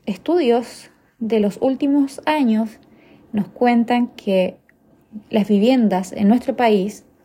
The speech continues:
aumentan un doce coma siete por ciento año a año solo por estar en el mercado. No importa que lleve tres años en el mercado,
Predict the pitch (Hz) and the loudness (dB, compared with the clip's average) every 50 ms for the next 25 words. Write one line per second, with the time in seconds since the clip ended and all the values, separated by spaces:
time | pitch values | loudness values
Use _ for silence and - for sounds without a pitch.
0 | _ _ _ _ - 208 202 202 208 220 233 240 240 240 262 254 233 - - 220 | _ _ _ _ 2 4 6 6 6 6 6 4 2 0 0 -2 -2 0 2 4
1 | 208 202 202 240 269 285 - 330 320 330 294 262 254 220 - 254 247 247 269 247 | 6 6 6 4 2 0 -2 -6 -6 -4 -2 -2 -2 0 -2 -2 -2 -2 -4 -4
2 | 247 214 - - 226 220 220 214 214 247 - - - - - - - 247 247 240 | -6 -8 -4 -2 0 0 0 0 0 -4 -6 -6 -8 -14 -20 -6 -2 0 2 2
3 | 240 247 240 226 202 202 202 202 202 226 254 262 - - - - - - _ - | 2 2 2 0 2 2 2 2 2 2 0 -4 -8 -16 -20 -20 -20 -20 _ -20
4 | - - - 233 226 240 247 262 - 226 214 - 180 - - 196 190 190 - - | -8 -2 -2 0 0 0 -2 -2 -2 -2 -2 -2 -2 -6 -4 -4 -4 -4 -6 -2
5 | 226 214 208 202 202 208 208 - - 175 - - 190 190 - _ _ _ _ _ | 0 2 2 2 2 0 -2 -4 -6 -6 -6 -6 -8 -12 -16 _ _ _ _ _
6 | _ _ _ _ _ _ _ _ _ _ _ _ _ _ _ _ _ 214 202 202 | _ _ _ _ _ _ _ _ _ _ _ _ _ _ _ _ _ 2 4 4
7 | 190 190 - 254 277 - - 302 285 262 254 240 240 247 254 247 254 254 269 277 | 4 2 0 -4 -4 -2 -2 -4 -2 -2 -4 -4 -2 -2 -2 -2 -2 -2 -4 -6
8 | 269 - _ _ _ _ _ _ _ _ _ _ _ _ - 247 240 247 269 262 | -6 -10 _ _ _ _ _ _ _ _ _ _ _ _ -6 -4 -2 -2 -2 -2
9 | - - 247 247 254 262 269 269 - - _ - - - - 233 233 233 226 233 | -4 -4 -2 0 0 0 -2 -2 -6 -10 _ -20 -20 -18 -8 -4 -2 0 0 -2
10 | 240 - - 226 220 - - 80 | -2 -4 -6 -6 -6 -6 -6 -8